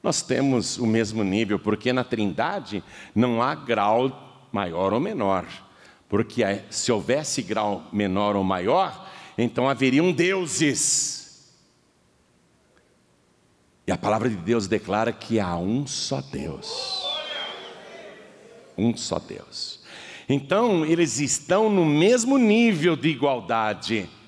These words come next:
Jesus poderia dizer: "Peraí, por que que eu tenho que ser obediente e obedecer às tuas ordens,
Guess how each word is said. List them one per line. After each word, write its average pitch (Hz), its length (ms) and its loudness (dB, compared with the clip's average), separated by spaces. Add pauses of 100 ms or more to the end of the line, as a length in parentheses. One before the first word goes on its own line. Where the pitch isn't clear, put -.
(380)
Jesus 117 280 -4
poderia 127 340 -2
dizer: 107 340 0
"Peraí, 151 560 0 (540)
por 135 120 2
que 226 160 0
que - 180 -8
eu 440 100 2
tenho 143 420 2
que 123 140 -4
ser - 200 0
obediente 135 1160 0 (1000)
e 180 100 2
obedecer 180 580 0
às 151 140 2
tuas 151 300 0
ordens, 196 640 2